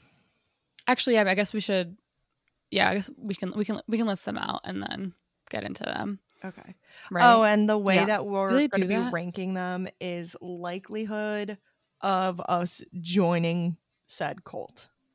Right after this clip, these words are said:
Speaker 2: of them getting us to join. So I guess if one of us is like,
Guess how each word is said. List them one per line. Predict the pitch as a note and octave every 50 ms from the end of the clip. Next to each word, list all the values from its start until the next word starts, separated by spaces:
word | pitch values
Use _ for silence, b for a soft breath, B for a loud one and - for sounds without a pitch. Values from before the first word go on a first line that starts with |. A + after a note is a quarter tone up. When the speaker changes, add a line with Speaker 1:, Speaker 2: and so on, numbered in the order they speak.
| _ _ -
Speaker 2:
of | F#3 F3+
them | F3+ D#3+ E3+ E3 D#3+ - F#3 -
getting | - E3 D#3 D#3 -
us | F3+ - -
to | -
join. | - - D#2 - - - F#3 - _ _ _ _ _ _ _ _ _ _ _ _ _ _ _ _ _ _ _ _ _ _ _ _ _ _ _ _ -
So | - C#4+
I | A#3 A#3
guess | B3 B3 C#4 -
if | F4 E4+
one | - C4 G#3 G3 G3
of | G3+ G#3
us | G3+ G#3 -
is | G#3 F#3+ F#3
like, | F3+ F3+